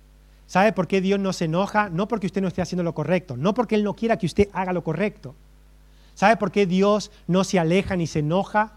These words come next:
ni se irrita? Porque antes que usted obedezca, Él es compasivo y misericordioso.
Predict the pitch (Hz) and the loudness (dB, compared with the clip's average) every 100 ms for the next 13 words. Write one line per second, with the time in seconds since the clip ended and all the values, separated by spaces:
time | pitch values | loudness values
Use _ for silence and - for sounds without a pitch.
0 | - _ - 156 - 156 170 214 226 233 | -20 _ -6 -6 -4 -2 0 2 4 2
1 | - - - - - - - 165 143 170 | 0 -20 -20 -20 -20 -20 -2 -2 2 4
2 | 175 247 262 247 233 - - 185 180 175 | 4 2 2 0 0 -2 0 2 0 -4
3 | - - - - - - - - - - | -14 -20 -20 -20 -20 -20 -20 -20 -20 -20
4 | - _ - - - - - - - 165 | -20 _ -20 -20 -20 -20 -20 -20 -14 -10
5 | - 226 226 190 226 208 - 147 147 - | -2 0 2 4 4 2 -2 -8 -6 -2
6 | 170 180 185 - 165 147 131 - 226 240 | 0 2 0 -2 -4 -2 -6 -2 0 2
7 | 147 123 117 - - - 147 143 139 139 | -2 -6 -12 -20 -20 -10 -6 -4 -2 0
8 | 139 127 127 - | -2 -2 -4 -8